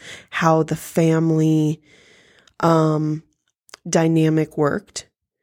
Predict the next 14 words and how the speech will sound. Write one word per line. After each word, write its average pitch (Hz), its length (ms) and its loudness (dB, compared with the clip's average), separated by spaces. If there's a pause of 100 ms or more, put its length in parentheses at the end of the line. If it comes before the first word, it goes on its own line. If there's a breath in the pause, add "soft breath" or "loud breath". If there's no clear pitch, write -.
(400)
and 170 200 0
decided, 156 720 0 (100)
"I 180 160 0
don't 185 220 0
like 170 220 -2
that. - 460 -10 (200)
I'm 165 80 -4
not 156 180 0
gonna 160 160 -2
raise 151 260 -2
my 151 160 -2
kids 151 320 -6
that 139 200 -4
way," - 260 -8